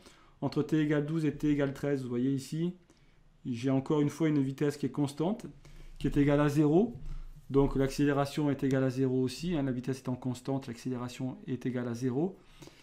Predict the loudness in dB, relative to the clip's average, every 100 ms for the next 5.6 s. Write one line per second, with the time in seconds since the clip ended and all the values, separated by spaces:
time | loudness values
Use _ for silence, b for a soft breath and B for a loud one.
0 | B B 2 4 8 8 8 4 4 2
1 | 2 2 0 0 0 0 4 4 4 2
2 | 2 2 4 4 2 -2 -2 0 2 2
3 | 2 0 -2 2 0 2 0 2 0 0
4 | -2 -4 0 2 4 4 2 2 2 2
5 | 0 -2 -2 0 0